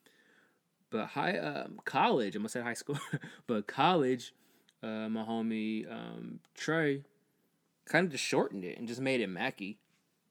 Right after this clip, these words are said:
And it, it kinda stuck, uh, with a lot of people,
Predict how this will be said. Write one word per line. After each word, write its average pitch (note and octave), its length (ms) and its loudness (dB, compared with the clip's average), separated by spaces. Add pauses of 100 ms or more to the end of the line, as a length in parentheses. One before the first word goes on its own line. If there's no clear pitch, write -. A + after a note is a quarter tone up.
And A#2+ 300 -2
it, B2 120 -2
it C#3 120 0
kinda E3 240 2
stuck, - 520 2 (680)
uh, A#2+ 120 -2
with A#2+ 220 -2
a B2 60 0
lot A#2+ 260 2
of A2+ 320 -2
people, A2 480 -2